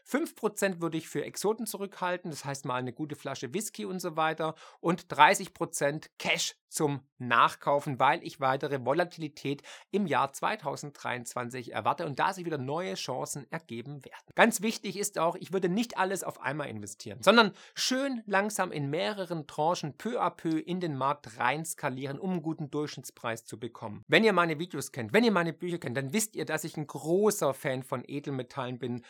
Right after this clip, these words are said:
weil Gold und Silber war immer Geld, wird immer Geld bleiben. Wie schon gesagt, besonders bei Silber sieht es momentan aktuell sehr positiv und bullish aus. Das zeigen mittlerweile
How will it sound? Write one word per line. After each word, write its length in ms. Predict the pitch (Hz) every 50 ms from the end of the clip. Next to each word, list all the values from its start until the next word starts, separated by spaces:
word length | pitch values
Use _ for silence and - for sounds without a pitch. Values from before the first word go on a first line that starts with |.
| - _
weil 240 | - 131 123 139 143
Gold 300 | - - 127 127 131 127
und 100 | 135 120
Silber 360 | - - 139 139 127 113 104
war 160 | 117 123 147 -
immer 160 | 143 127 117
Geld, 320 | 113 120 113 113 110 -
wird 160 | 135 139 - _
immer 280 | - 165 151 139 127 120
Geld 340 | _ - 113 117 110 - -
bleiben. 480 | - 110 110 117 110 113 101 90 _ _ _ _ - - - _ _
Wie 120 | 160 202
schon 220 | 196 208 196 180 165
gesagt, 380 | 156 143 160 175 190 - - - - - - _
besonders 320 | 156 156 190 208 196 -
bei 160 | - 165 147 139
Silber 420 | - 196 220 202 175 135 - -
sieht 300 | _ - - - 202 202
es 180 | 185 170 - - _
momentan 480 | 170 160 165 180 185 170 151 156 147
aktuell 440 | - 151 165 - - 175 - 156 147
sehr 280 | 131 123 151 180 180 180
positiv 600 | - - - 175 190 185 185 170 - 165 147 -
und 160 | 151 127 -
bullish 300 | - 156 160 160 151 -
aus. 240 | - 113 113 110 -
Das 200 | - 143 - -
zeigen 260 | - 156 160 160 160
mittlerweile 560 | 156 170 165 160 147 151 147 147 151 160 -